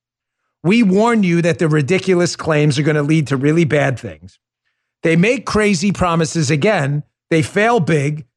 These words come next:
They make more crazy promises to cover for their failures, and then they blame the G O P when it fails again. This is a classic. This is just, again, it goes back to my point. No matter how many times I warn you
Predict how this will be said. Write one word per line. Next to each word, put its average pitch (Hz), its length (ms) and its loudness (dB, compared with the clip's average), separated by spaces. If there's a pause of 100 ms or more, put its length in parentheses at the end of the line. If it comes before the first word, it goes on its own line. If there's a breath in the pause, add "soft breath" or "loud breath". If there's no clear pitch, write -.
They 190 120 2
make 190 280 0
more 240 320 4
crazy 196 500 -2
promises 151 520 -2
to 160 100 -4
cover 190 320 -2
for 175 160 -4
their 156 180 2
failures, 196 720 0 (200)
and 185 120 -2
then 226 120 0
they 220 120 2
blame 196 340 0
the 185 80 2
G 190 280 0
O 180 100 2
P 190 220 -2
when 160 140 2
it 135 100 0
fails 143 340 0
again. 117 300 -4 (840)
This 185 240 -2
is 139 140 -10
a 107 80 -14
classic. 98 640 -6 (320)
This 143 260 -2
is 120 140 -4
just, - 440 -8
again, 143 380 -2
it 107 100 -8
goes 160 280 0
back 160 300 -4
to 143 80 -2
my 131 180 0
point. 117 420 -4 (800)
No 156 100 0
matter 170 280 0
how 175 200 -2
many 220 280 2
times 180 480 0
I 139 160 0
warn 139 420 2
you 92 220 -6